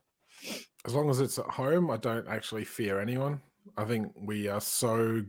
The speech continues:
good at home right now with the home crowd behind us. Uh, I'll, I'll take anyone. Uh, e-, e-, I, I will even take Man City right now in the next round, as long as it's at home. And whatever will be, will be.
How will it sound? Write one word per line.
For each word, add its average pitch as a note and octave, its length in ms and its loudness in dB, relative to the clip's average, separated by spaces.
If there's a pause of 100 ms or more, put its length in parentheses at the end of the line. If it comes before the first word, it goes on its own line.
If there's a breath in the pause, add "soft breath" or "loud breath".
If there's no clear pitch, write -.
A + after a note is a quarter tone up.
(120)
good B2 200 6
at A#2+ 100 2
home B2 320 2
right B2+ 180 4
now C3+ 220 4
with A#2 200 2
the G#2+ 100 2
home A2 220 2
crowd G#2 260 0
behind A#2 320 2
us. - 280 0 (540 soft breath)
Uh, G2 280 8
I'll, F#2+ 280 4
I'll F#2+ 120 2
take F#2+ 260 -2
anyone. G2+ 320 0 (180)
Uh, F#2+ 160 2
e-, D3 360 10
e-, - 40 4
I, C3+ 180 8
I B2 160 8
will C#3 180 12
even D3 260 8
take B2 380 6
Man A#2 220 4
City A#2 280 4
right A#2 260 4
now A2+ 360 2 (320 loud breath)
in A#2 100 4
the A#2 80 8
next A2+ 280 4
round, G#2+ 340 6 (100)
as G2 100 0
long A#2 160 6
as A#2 120 8
it's A2 180 2
at - 80 4
home. D#3 480 4 (400 soft breath)
And A2 440 4
whatever G#2+ 460 4
will G#2 160 4
be, G2+ 180 4
will G2+ 180 4
be. F2 280 0